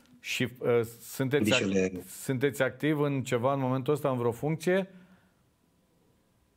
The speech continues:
Speaker 2: Sunt, uh, doar, um, consultant internațional pe dezvoltare
Speaker 1: Am
Speaker 2: durabilă.
Speaker 1: înțeles. Domnule Georgescu, uh, trebuie să recunosc că din martie încoace, de când, uh,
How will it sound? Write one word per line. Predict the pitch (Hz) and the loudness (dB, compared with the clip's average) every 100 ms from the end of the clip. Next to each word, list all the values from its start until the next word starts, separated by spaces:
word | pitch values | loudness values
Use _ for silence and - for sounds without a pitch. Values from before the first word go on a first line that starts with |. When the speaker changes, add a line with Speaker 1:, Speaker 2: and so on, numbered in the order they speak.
| _ _ _ _ | _ _ _ _
Speaker 2:
Sunt, | - - 170 156 | -4 2 4 6
uh, | 160 147 | 4 6
doar, | 147 143 | 4 6
um, | 139 131 127 120 117 113 113 - - | 4 6 6 6 4 2 -2 -14 -4
consultant | - 120 120 117 123 113 | 2 2 4 2 2 2
internațional | 107 110 107 101 95 92 - - _ | 2 2 2 2 2 0 -4 -14 _
pe | 87 | -8
dezvoltare | 82 87 82 - | -6 -6 -6 -2
Speaker 1:
Am | 135 | -2
Speaker 2:
durabilă. | 147 156 147 | 0 2 2
Speaker 1:
înțeles. | 113 - - - | -2 -8 -20 -6
Domnule | 139 196 208 | 0 2 2
Georgescu, | 165 180 135 123 - 104 - - - | 2 2 2 0 -2 -8 -10 -12 -2
uh, | 123 131 135 127 117 - | 2 4 4 2 0 -4
trebuie | - 190 202 | 0 2 2
să | 196 | 2
recunosc | 180 160 151 165 180 | 2 2 2 0 0
că | 180 156 151 143 127 - - _ _ | 0 4 4 2 -2 -14 -20 _ _
din | - 110 139 | -6 -2 0
martie | 139 165 180 151 | 2 2 0 -2
încoace, | 139 120 143 147 147 | -2 2 2 2 0
de | 123 | 0
când, | 113 127 131 120 | 0 -2 0 2
uh, | 123 113 117 110 110 110 | 4 4 6 4 4 2